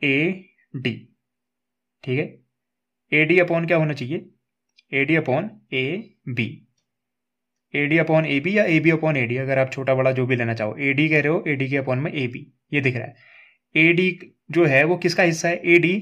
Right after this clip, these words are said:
एसीडी का हिस्सा है, एडी एसीडी का हिस्सा है, ठीक है। इसको देखो, एडी जो मुझे चाहिए कह रहा हूँ मैं, एडी upon एबी करने के लिए मुझे एडी और एबी के बीच में रिलेशन चाहिए।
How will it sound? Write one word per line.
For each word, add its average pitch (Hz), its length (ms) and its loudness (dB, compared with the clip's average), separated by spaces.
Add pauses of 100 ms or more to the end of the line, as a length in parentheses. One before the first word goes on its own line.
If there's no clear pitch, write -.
(880)
एसीडी 165 480 0
का 165 120 4
हिस्सा 135 280 0
है, - 260 -10 (260)
एडी 160 680 2
एसीडी 151 480 -2
का 151 100 0
हिस्सा 127 280 -4
है, - 260 -8 (240)
ठीक 131 160 -6
है। 156 180 -2 (380)
इसको 151 240 -6
देखो, 117 360 -10 (720)
एडी 160 260 2
जो 147 120 0
मुझे 156 200 0
चाहिए 151 320 2
कह 127 120 0
रहा 113 100 -4
हूँ 113 100 -8
मैं, 143 240 -8 (440)
एडी 156 260 2
upon 160 380 4
एबी 151 240 0
करने 131 260 0
के 131 80 -4
लिए 151 100 -2
मुझे 151 360 -6
एडी 151 260 0 (760)
और 139 160 0
एबी 139 220 -2
के 156 100 -2
बीच 143 200 -4
में - 60 -6
रिलेशन 135 320 -4
चाहिए। 113 320 -10